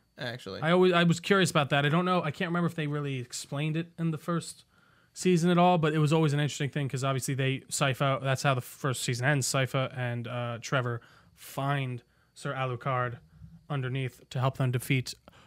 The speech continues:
Speaker 2: Dracula himself. But Gooch is looking this up right now. I, I, I don't know. I, I'm, I'm curious.
Speaker 1: Can you fill time?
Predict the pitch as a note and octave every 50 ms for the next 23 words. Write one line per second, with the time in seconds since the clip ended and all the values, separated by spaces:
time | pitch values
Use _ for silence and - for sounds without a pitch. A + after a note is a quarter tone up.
0 | - - - C#3 D3 B2+ - - F3 D#3+ C#3+ C3 B2 B2 B2 - - _ _ _
1 | _ _ _ _ _ _ _ _ _ _ - D3+ B2+ - D3+ C#3 B2+ A#2+ - -
2 | _ _ _ _ _ _ _ _ _ _ _ _ _ _ _ _ _ _ C#3 D3
3 | C#3 C3+ C#3+ C#3+ B2+ - B2+ C3 C#3 D3 B2+ - C#3+ C#3+ C3+ - - C3+ B2 -
4 | _ B2+ C3+ C#3 C#3+ D3+ C#3 C3+ B2 B2 B2 B2 - - D3+ C#3+ - D3+ E3+ F3
5 | E3+ D#3+ E3+ F3 D#3 - - _ _ _ - D#3 E3 E3+ F3 F3+ G3 F#3 F3 -
6 | - D3+ D#3 D3+ D#3 D3+ D3+ D3+ C#3+ - _ _ _ _ _ _ _ _ _ _
7 | _ _ _ _ _ _ _ _ _ _ _ _ _ _ _ _ _ _ _ _
8 | _ _ _ _ - - _ _ _ _ _ _ _ _ _ - D#3 C#3+ B2+ -
9 | - E3+ F#3+ F3 D3 - - - _ _ _ _ _ _ _ _ _ _ _ _
10 | _ _ _ _ _ _ _ _ _ _ _ _ _ _ _ _ _ - A#2 A2
11 | A2 G#2+ G#2 - - A2 G#2+ G2+ A2 G#2 G#2 A2+